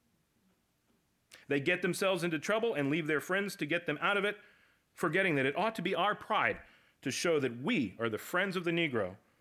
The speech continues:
so long as he is peaceful, industrious, and well-behaved."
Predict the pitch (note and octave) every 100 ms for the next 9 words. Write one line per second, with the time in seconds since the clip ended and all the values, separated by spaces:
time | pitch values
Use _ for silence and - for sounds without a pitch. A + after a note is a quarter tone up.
0 | _ - A2+ C3 C3+ B2+ A#2+ - G3 F3+
1 | E3+ D#3 - _ _ _ - A#2 A#2 G#2
2 | A2+ G2 - - _ G#2 G2+ F#2 F2 E2+
3 | B2 A2+ F2+ -